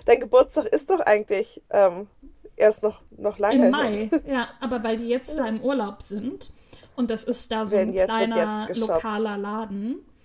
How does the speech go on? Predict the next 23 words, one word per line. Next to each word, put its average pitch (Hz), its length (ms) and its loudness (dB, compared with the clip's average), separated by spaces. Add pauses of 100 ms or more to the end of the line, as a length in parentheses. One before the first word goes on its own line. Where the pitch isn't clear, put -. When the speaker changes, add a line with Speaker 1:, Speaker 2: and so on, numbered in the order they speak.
(240)
Speaker 2:
und 226 200 -6
weil 214 160 -2
die 214 140 -2
da - 100 -6
eben 208 320 -2
dann 208 160 -4
Speaker 1:
Süß. 214 60 -6
Speaker 2:
jetzt - 240 -8
waren, 214 320 -6 (560)
wird 262 140 -6
mir 240 120 -2
das 240 180 -6
dann 262 160 0
mitgebracht. - 680 -12 (480)
Speaker 1:
Nice. - 480 -2 (180)
Speaker 2:
Ja. 233 420 0
Speaker 1:
So - 200 2
viel 233 160 -4
Platz - 340 0
im 185 160 -12
Koffer 185 360 2
ist - 220 -2
noch. 170 200 -4